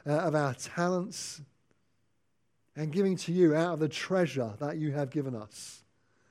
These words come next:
in the finance that you have provided us with.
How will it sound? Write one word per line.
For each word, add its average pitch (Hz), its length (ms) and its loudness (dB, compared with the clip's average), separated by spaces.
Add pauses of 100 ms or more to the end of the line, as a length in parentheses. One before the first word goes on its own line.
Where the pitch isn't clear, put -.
(1600)
in 135 80 -8
the 127 100 -6
finance 139 520 -6
that 147 120 -8
you 139 140 -6
have 127 120 -4
provided 120 480 -6
us 113 240 -12
with. 113 200 -12